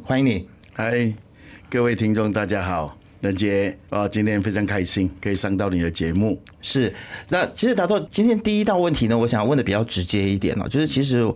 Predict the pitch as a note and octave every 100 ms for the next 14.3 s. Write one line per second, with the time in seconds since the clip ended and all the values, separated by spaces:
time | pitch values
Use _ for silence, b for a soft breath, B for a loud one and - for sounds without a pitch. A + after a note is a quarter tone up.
0 | B B - A#2+ C#3 E3+ E3 C3+ C3 A#2+
1 | B2+ B2+ A#2 A#2+ F#2 F#2+ A2+ F#2+ A#2+ A#2
2 | G2+ A2 G#2+ F#2+ A#2 G#2 - - G#2+ -
3 | F2+ E2+ F#2+ F#2 F#2+ F2+ E2+ F2 D#2 F#2+
4 | B E2+ B A2+ B2+ A2+ F#2+ A#2 F#2 G#2+
5 | G2+ A2 G#2+ G2+ F#2 F#2 G#2 G#2+ F#2 -
6 | C#2 D#2 - G#2 F2+ B E2+ B D#3+ C#3
7 | C3+ A3+ D3 D3+ - G2+ F#2+ G2+ - A#2+
8 | - G2+ F#2 F#2+ B B B A#2 G#2 B2+
9 | C#3+ G#2+ G#2+ G#2 - E2+ D2+ - B B
10 | B A3+ A#3 F#3+ A3 F3 - - A2+ D3+
11 | G#3 F3+ G#2 G#2 - D3 A#2+ - G3 E3+
12 | - B2 C3 A#2+ C3 C3+ - G#2 A#2+ A2+
13 | A2+ G#2 E2+ A2 G2+ A2 C#3 G3+ C3+ G#2
14 | - A2